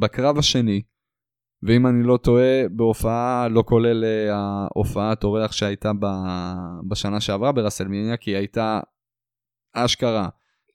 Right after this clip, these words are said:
אה, אלופת הנשים של N X T, כן? לא עלתה למיין רוסטר, לא כלום ושום דבר, וגם לא ראינו אותה במהלך השנה במיין רוסטר. זאת הייתה העלייה הרשמית שלה למיין רוסטר.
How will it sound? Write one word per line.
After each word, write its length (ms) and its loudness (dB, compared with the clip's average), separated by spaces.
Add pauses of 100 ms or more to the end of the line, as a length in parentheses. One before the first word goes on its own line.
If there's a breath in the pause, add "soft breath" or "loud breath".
(120)
אה, 320 0
אלופת 420 0
הנשים 340 0
של 280 -2
N 20 0
X 120 -4
T, 100 -4 (140)
כן? 260 0 (320)
לא 160 0
עלתה 180 0
למיין 240 0
רוסטר, 240 -2
לא 120 -4
כלום 300 -4
ושום 300 -4
דבר, 320 -2
וגם 200 -4
לא 140 0
ראינו 220 0
אותה 160 0
במהלך 360 2
השנה 260 -8
במיין 300 -6
רוסטר. 380 -4 (720 soft breath)
זאת 260 10
הייתה 240 4
העלייה 420 2
הרשמית 360 -2
שלה 200 -2
למיין 280 -2
רוסטר. 460 -2